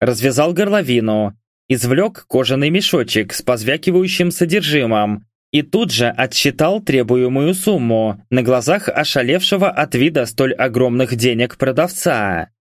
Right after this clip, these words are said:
А вы представьте себе, в вашу лавку вваливается какой-то сержант с вензелем «В» на погоне,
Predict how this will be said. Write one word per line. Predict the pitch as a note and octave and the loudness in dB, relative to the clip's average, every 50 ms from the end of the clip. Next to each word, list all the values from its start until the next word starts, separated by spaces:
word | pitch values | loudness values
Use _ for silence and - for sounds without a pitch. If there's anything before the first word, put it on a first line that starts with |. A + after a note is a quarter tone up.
| _ _ _ _ _ _ _ _ _ _ _ _ _ _ _ - | _ _ _ _ _ _ _ _ _ _ _ _ _ _ _ -4
А | - D#3 | -4 -2
вы | D3+ F#3 B3 A3+ D#3+ A2 | 0 0 0 0 0 0
представьте | F#2+ F#2 - E3+ F3+ F3+ - - G#3 G3 - - A#2+ | 0 0 0 0 0 0 -2 -2 -2 -2 -2 -2 -2
себе, | - - B2 A2 A2+ A2+ G#2 G#2 G2 F#2 F#2+ - _ _ _ - | 0 0 0 2 2 2 2 0 -2 -2 -8 -12 _ _ _ -4
в | B2 A#2+ B2 | -2 0 0
вашу | D3+ C#3+ - - C#3 | 0 0 0 0 0
лавку | C3+ F3 A3 A3+ - - C#3+ C3 | 2 2 0 0 0 0 0 0
вваливается | B2 A2+ B2 F3+ G#3+ G#3+ G#3+ F#3+ G3+ F#3 F#3 - F3+ F3+ | 0 2 0 0 2 2 0 0 0 0 0 0 -2 -2
какой-то | F3+ F3+ E3 - - C#3 B2+ - C3+ | 0 -2 -2 0 0 0 0 2 0
сержант | C3 - - F3+ E3 D#3 D#3 D#3 C3+ A2+ G#2+ G#2 G2 - - - _ - | -2 0 0 0 0 2 2 2 2 0 0 -4 -6 -10 -18 -20 _ -14
с | - - - | -8 -4 -2
вензелем | B2+ C3+ C3+ B2+ A#2+ G#2 C#3+ C#3+ D#3 F3 F3+ E3 | 0 0 0 0 0 0 0 0 0 0 0 0
«В» | D3 E3 F3+ D#3+ A#2+ A2 | 0 2 2 2 2 2
на | G#2+ A2+ A2 | 0 0 0
погоне, | A#2 C#3 D3 D3+ D#3 D3 B2 A2 A2 G#2+ G2+ G2+ G2 F#2+ F2+ - | 0 0 0 2 2 0 2 2 0 0 2 0 0 -2 -4 -8